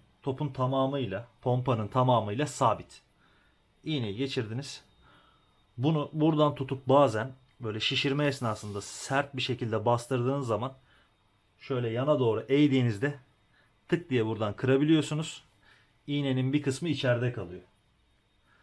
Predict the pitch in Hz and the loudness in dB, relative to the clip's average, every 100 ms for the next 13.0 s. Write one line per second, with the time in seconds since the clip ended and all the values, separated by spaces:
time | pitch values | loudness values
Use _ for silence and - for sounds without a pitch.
0 | _ _ _ _ _ _ - 131 143 185 | _ _ _ _ _ _ -8 -2 2 2
1 | - 160 151 156 151 147 143 156 156 123 | 2 2 2 2 4 4 4 0 0 0
2 | 123 147 _ _ _ _ _ _ - 131 | -2 -8 _ _ _ _ _ _ -8 -4
3 | 185 170 120 131 117 107 101 131 165 _ | 0 -2 -2 -4 -2 -2 -2 -4 -8 _
4 | _ 117 123 123 165 147 143 127 117 110 | _ -2 0 0 0 0 0 0 0 -2
5 | 113 156 131 127 143 123 127 131 120 110 | -2 -2 -2 0 -2 0 0 0 0 0
6 | 98 101 101 123 131 131 123 120 123 120 | 0 -2 -6 -4 0 0 0 -2 -2 2
7 | 117 113 113 110 110 117 131 131 131 131 | 2 2 2 2 2 4 2 2 2 0
8 | 131 135 147 - - - - 120 - 117 | -4 -8 -12 -16 -20 -20 -16 -6 -2 -2
9 | 98 101 101 135 131 135 120 113 98 90 | 0 0 0 -2 -2 -2 -2 0 -2 -4
10 | 95 104 98 107 107 117 113 139 151 - | -4 -4 -2 -2 -2 -6 -6 -8 -8 -14
11 | _ _ _ - - _ _ _ _ - | _ _ _ -20 -20 _ _ _ _ -4
12 | 127 123 160 147 160 151 147 147 156 | -2 2 0 2 2 4 4 2 0